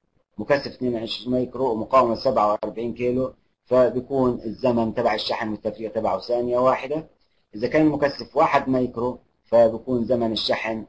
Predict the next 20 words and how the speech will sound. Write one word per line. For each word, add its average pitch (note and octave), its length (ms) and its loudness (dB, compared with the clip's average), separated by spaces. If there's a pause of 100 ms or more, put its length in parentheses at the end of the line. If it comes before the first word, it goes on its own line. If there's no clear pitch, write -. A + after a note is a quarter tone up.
أو A2 120 4
التفريغ A2 360 -6
تبعه G#2+ 300 0
ثلاثة C3 280 0
وثلاثين A#2+ 480 -4
ملي B2+ 240 -2
سكند، G2+ 360 -8
طبعًا G2+ 320 -4
إيش G2+ 380 -8 (180)
حوالي G#2+ 540 4 (300)
ثلث F3+ 300 2
القيمة A2+ 580 -2
السابقة. C#3 680 -2 (380)
وهذه F3+ 1080 4
الحاجات، F3 500 4 (220)
آه، C#3 300 2
ممكن D3 440 -2
نركز D#3 420 0
فيها C#3 280 4
أكتر، E3+ 440 -2